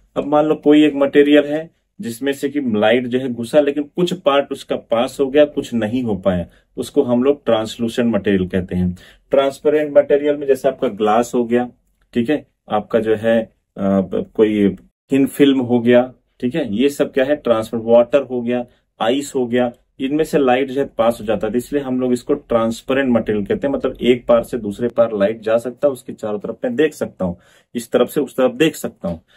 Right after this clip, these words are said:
तो ये हो जाएगा transparent material। दूसरा है यहाँ पर ट्रांसलूसेंट,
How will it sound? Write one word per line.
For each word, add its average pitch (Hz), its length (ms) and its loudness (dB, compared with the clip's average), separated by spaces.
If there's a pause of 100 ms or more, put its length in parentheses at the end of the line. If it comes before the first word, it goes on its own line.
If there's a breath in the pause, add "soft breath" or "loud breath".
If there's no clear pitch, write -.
(460 soft breath)
तो 147 60 0
ये 151 100 2
हो 147 140 4
जाएगा 143 240 4
transparent 151 600 -2
material। 92 500 -2 (300)
दूसरा 135 420 -4
है 151 140 -4
यहाँ 147 120 6
पर 143 140 2
ट्रांसलूसेंट, 139 920 0